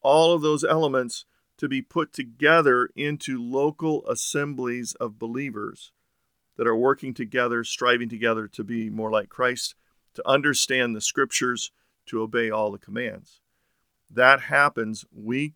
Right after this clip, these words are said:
by week by week. Paul tells us later that it's on the first day of the week when we meet regularly for these kinds of things. So Jesus's words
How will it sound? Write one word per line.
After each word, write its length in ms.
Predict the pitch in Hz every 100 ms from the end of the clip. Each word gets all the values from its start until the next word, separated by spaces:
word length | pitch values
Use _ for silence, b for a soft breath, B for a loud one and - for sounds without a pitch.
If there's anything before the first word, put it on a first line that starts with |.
| -
by 200 | 127 113
week 340 | 113 120 127 -
by 180 | 120 113
week. 340 | 113 107 -
Paul 220 | - 117
tells 280 | - 120 104
us 160 | 104 117
later 380 | 131 123 104 _ _ _ -
that 140 | 120
it's 200 | 117 - -
on 180 | - 117
the 80 | 110
first 480 | _ - 139 143 -
day 140 | 120
of 80 | 113
the 100 | 107
week 260 | 120 131 -
when 180 | 110
we 140 | 113 113
meet 520 | 113 120 127 - - _ _ _ _
regularly 920 | - 110 131 123 117 113 107 101 98 - _ _
for 500 | _ 120 120 120 117 -
these 400 | - 107 117 113
kinds 340 | - 107 104 101
of 120 | 98
things. 440 | - 117 92 - _ _ _ _ _ _ _
So 380 | - 151 143 - _ 113
Jesus's 920 | - 131 170 202 185 - 151 127 113
words 1000 | 107 107 151 180 123 104 113 127 - -